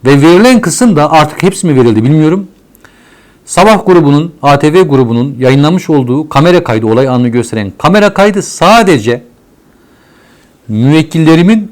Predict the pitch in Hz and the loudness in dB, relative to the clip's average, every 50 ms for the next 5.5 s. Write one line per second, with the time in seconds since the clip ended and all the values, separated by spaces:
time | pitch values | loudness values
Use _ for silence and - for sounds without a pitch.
0 | - - - 165 175 170 170 160 147 151 170 170 156 143 143 143 143 143 143 - | -10 -4 -2 -2 -2 0 0 -2 0 0 0 0 0 0 2 2 2 0 -2 -2
1 | 143 143 147 151 185 196 175 - - - 139 147 143 151 170 202 196 - - - | -2 0 0 0 0 -4 -6 -6 -4 -2 0 2 2 2 0 -2 -4 -6 -8 -4
2 | - 143 143 143 - - 185 202 185 151 123 110 110 - _ _ _ _ _ _ | -2 0 0 0 0 0 0 0 0 0 -4 -6 -8 -12 _ _ _ _ _ _
3 | _ _ _ _ _ _ _ _ - - 139 139 143 135 - - 175 208 226 220 | _ _ _ _ _ _ _ _ -4 0 2 2 2 0 0 -2 0 0 0 0
4 | - - - _ _ _ - 156 156 160 160 147 165 160 165 165 170 170 185 208 | -2 -6 -16 _ _ _ -2 0 0 2 2 2 0 2 2 2 2 2 2 2
5 | 240 233 214 196 180 143 120 - - - | 4 4 4 2 2 0 -2 -4 -10 -20